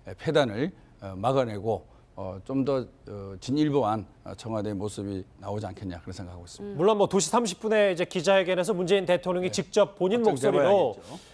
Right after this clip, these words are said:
Speaker 3: 이 내정 배경, 뭐 조국 교수든 뭐 총리, 뭐 비서실장의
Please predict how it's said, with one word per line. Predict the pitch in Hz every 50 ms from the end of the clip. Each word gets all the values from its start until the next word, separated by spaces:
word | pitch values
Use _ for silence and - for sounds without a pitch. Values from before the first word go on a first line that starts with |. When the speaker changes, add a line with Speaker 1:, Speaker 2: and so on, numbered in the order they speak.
| - - -
Speaker 3:
이 | 175 151
내정 | 180 185 175 202 214 208
배경, | 165 156 175 170 147 190 175 147 135
뭐 | 127 131 123 117 117 123 117 -
조국 | - 165 170 233 - -
교수든 | 240 214 - - 151 180 156 135
뭐 | 123 120 110 110 -
총리, | - - 233 233 220 214 196 156 110 92 92 -
뭐 | - 127 110
비서실장의 | - 165 147 185 165 - 185 156 - 185 175 175 190 196 196 190 185